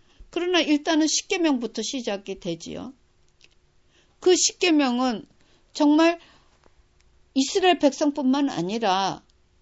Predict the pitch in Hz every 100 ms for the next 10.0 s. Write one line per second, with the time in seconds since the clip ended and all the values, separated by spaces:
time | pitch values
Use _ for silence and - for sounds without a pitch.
0 | _ _ _ _ - 392 392 349 330 302
1 | 320 269 240 233 220 220 208 302 320 302
2 | 285 285 240 233 247 226 220 226 - 226
3 | 277 466 _ _ _ 220 247 220 240 214
4 | 185 214 262 240 247 233 247 - - 262
5 | 262 - 220 - 320 494 - _ _ _
6 | - 254 240 208 202 226 294 339 _ _
7 | _ _ - 220 226 330 294 160 - -
8 | _ _ _ _ _ _ _ _ - _
9 | _ _ _ _ - 349 285 277 247 151